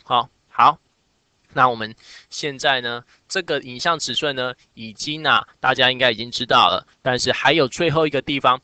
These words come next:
必须跟大家澄清的一点，还是跟刚刚一样，我把这边从七十二调成三百。好，嗯，好，调成，假设不要调成三百好了，我们把它调高一倍，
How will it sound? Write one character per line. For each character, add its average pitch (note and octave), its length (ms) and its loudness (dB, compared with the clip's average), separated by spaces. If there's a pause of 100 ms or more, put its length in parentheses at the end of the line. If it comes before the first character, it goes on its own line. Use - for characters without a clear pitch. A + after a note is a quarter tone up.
(200)
必 D3+ 140 -8
须 C3 160 -6
跟 B2+ 160 -4
大 B2+ 80 -2
家 B2+ 140 2
澄 A2+ 200 -6
清 B2 220 -10
的 A2+ 100 -6
一 A2+ 100 -8
点， - 260 -14 (320)
还 D3+ 120 0
是 G3 140 0
跟 F#3 160 -2
刚 F3 100 -2
刚 F3+ 160 4
一 C3+ 40 -6
样， C3 260 4 (320)
我 C3 100 -6
把 C3 220 6
这 C3+ 140 -6
边 C3 240 -4
从 A2+ 260 -6
七 - 240 -8
十 - 220 -6
二 G#2 260 -2 (220)
调 A2 180 -4
成 A2 180 -8
三 A#2 240 -2
百。 - 300 -6 (1400)
好， C#3 220 0 (1000)
嗯， C#3+ 520 -12
好， - 480 -2
调 A#2 240 -2
成， A2 340 -8 (280)
假 B2 100 -4
设 F3+ 100 4
不 F#3 80 0
要 F#3 80 8
调 C#3+ 160 4
成 C3+ 120 -4
三 C#3+ 160 -2
百 A#2+ 120 2
好 F#2 140 0
了， G2 60 -4
我 G#2+ 40 -8
们 A2 60 -12
把 A2 80 2
它 C3 80 4
调 A2+ 160 2
高 C3 160 0
一 B2+ 80 -6
倍， - 300 0